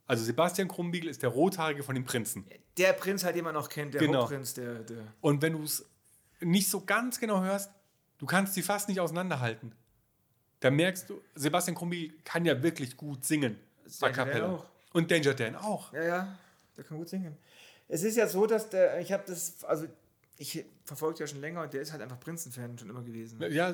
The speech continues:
Speaker 1: mit vierzehn hab ich dich wirklich geliebt, heute nicht mehr so sehr.
Speaker 2: Er sagt auch immer, dass er in vielen Antilopen-Liedern Prinzenharmonien entdeckt. Die hat er, also die, hin-, hinterher merkt er das erst.
Speaker 1: Die er halt einfach so drin hat.
Speaker 2: Genau.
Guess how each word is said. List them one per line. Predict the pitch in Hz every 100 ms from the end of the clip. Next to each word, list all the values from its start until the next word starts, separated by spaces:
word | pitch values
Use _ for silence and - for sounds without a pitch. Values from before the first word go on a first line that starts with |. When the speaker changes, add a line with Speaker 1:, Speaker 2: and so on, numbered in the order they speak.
| 170
Speaker 1:
mit | 147 143
vierzehn | 180 185 160
hab | 165
ich | 156
dich | 147
wirklich | 160 165 165 -
geliebt, | 160 190 196
heute | 160 165
nicht | 175 185
mehr | 151
so | 127 120
sehr. | 117 120 123 -
Speaker 2:
Er | 147
sagt | 185 190
auch | 190 202
immer, | 175 196 190
dass | 180 180
er | 175 165 160
in | 117 147
vielen | - 208
Antilopen-Liedern | 214 175 160 233 240 214 190 214 208 202 196 175
Prinzenharmonien | 185 208 202 151 143 139 139
entdeckt. | 127 123 120
Die | 127
hat | 139 147
er, | 131
also | 117 127
die, | 127
hin-, | 127 139
hinterher | 165 156 127
merkt | 127 123 127
er |
das | 120 113
erst. | 92
Speaker 1:
Die | 131
er | 131 123
halt | 120 120
einfach | 123 127
so | -
drin | 120 131 127
hat. | 117 - _ _ _
Speaker 2:
Genau. | 156 143 135